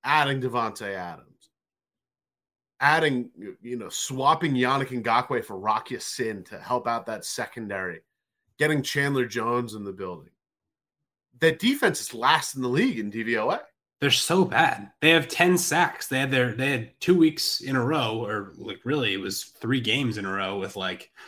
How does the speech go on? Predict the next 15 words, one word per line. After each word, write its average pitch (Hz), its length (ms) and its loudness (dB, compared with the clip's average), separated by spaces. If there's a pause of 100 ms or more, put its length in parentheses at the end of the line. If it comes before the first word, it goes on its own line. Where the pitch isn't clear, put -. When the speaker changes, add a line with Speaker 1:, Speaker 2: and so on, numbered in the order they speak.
(280)
Speaker 2:
second 120 320 0
half 113 240 4
of 107 80 -10
one 117 260 0
game, 101 280 -2
first 107 280 -4
half 98 200 2
of 101 60 -8
another 107 260 -2
with 92 100 -6
no 107 220 -2
sacks. - 640 0
Like, 104 160 -12
they're 107 140 -2
just, - 680 -2